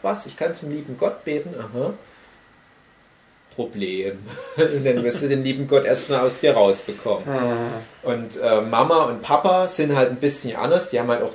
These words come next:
Speaker 1: diese überzeichneten Features.
Speaker 2: Mhm.
Speaker 1: Die halt die, die Brüste bei der Mutti und es wirkt halt alles auch so übertrieben schon. Und da geht's schon los, wie Punpun die Erwachsenen wahrnimmt. Ich find halt, der Onkel ist noch der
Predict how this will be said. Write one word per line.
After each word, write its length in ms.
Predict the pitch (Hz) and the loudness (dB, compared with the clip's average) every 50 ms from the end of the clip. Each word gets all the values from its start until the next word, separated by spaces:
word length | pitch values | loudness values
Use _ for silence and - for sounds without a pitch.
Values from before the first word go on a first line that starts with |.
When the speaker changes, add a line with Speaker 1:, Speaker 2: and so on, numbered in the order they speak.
| - - - | -10 -12 -10
Speaker 1:
diese 220 | 127 117 - 131 | -10 -8 -8 -8
überzeichneten 840 | 135 131 - 120 - - - - 123 123 139 135 - 139 123 120 120 | -8 -6 -4 -4 -4 -4 -4 0 2 2 2 2 0 -4 -8 -8 -10
Features. 920 | 117 - - 151 151 143 - - - 185 180 190 240 - - - - - - | -16 -16 -14 -14 -14 -12 -10 -4 0 0 2 0 0 -2 -8 -10 -12 -14 -14
Speaker 2:
Mhm. 340 | 110 110 107 110 110 110 113 | -14 -14 -12 -12 -12 -12 -12
Speaker 1:
Die 80 | 117 | -12
halt 240 | 117 110 110 104 - - | -12 -12 -12 -12 -12 -16
die, 100 | 110 107 | -20 -20
die 140 | - - | -20 -20
Brüste 460 | - - - - 180 196 - - - 139 | -20 -10 -4 -2 -2 -2 0 -2 -4 -2
bei 200 | - 123 117 117 | 0 0 0 2
der 160 | 117 117 120 | 0 0 0
Mutti 360 | 135 156 165 165 - 156 139 | 0 -2 -2 -2 0 0 0
und 120 | 127 120 | 0 -2
es 160 | - - - 131 | -4 -6 -2 0
wirkt 200 | 147 151 151 156 | 0 2 2 0
halt 120 | 127 120 | 0 0
alles 340 | - 127 143 143 139 139 - | 2 2 2 2 0 -2 -4
auch 100 | 123 120 | -4 -6
so 200 | - - - 139 | -6 -6 -8 -6
übertrieben 580 | 143 139 135 127 123 - - 170 175 175 196 | -6 -4 -2 -4 -4 -4 -6 -8 -6 -6 -6
schon. 220 | 156 - 180 175 160 | -4 0 2 4 4
Und 100 | 147 143 | 4 4
da 120 | 143 143 | 2 2
geht's 340 | 143 - 156 143 143 - - | 2 0 -4 -6 -6 -4 -4
schon 160 | 143 131 127 | -4 0 4
los, 260 | 131 147 151 143 - | 6 6 6 4 2
wie 60 | 135 123 - - | -6 -12 -14 -10
Punpun 460 | - - 151 156 - - 147 139 135 - 131 | -8 -6 -6 -6 -4 -2 0 0 0 -2 -6
die 80 | - - - - - - | -8 -8 -8 -10 -10 -6
Erwachsenen 640 | 120 117 117 110 110 - - - 123 117 110 107 101 | -4 -2 -2 -2 -4 -4 -8 -8 -8 -6 -6 -6 -6
wahrnimmt. 560 | 95 95 95 95 98 98 98 98 101 - - _ _ _ _ _ _ _ _ _ _ _ _ _ _ _ _ _ | -8 -8 -8 -10 -12 -12 -14 -14 -18 -20 -20 _ _ _ _ _ _ _ _ _ _ _ _ _ _ _ _ _
Ich 60 | - - | -10 -6
find 200 | 156 147 - 147 | -6 -4 0 2
halt, 160 | 139 139 135 | 2 4 4
der 140 | 127 - 135 | 6 6 6
Onkel 240 | 151 165 - 160 | 4 4 4 2
ist 160 | 139 135 135 147 | 2 2 2 0
noch 160 | 139 139 - | -2 0 2
der 220 | 147 143 139 135 | 2 2 2 2